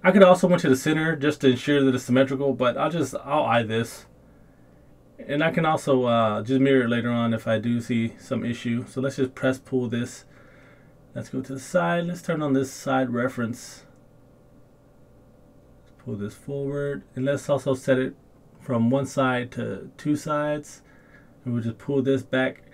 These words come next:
And it doesn't matter which one, which arrow, which way you pull the arrow, because you still have the option of changing them separately.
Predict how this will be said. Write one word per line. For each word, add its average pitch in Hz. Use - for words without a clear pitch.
And 185
it 190
doesn't 226
matter 185
which 170
one, 170
which 165
arrow, 165
which 170
way 170
you 165
pull 175
the -
arrow, 135
because 131
you 139
still 143
have 135
the 120
option 127
of 113
changing 120
them 113
separately. 117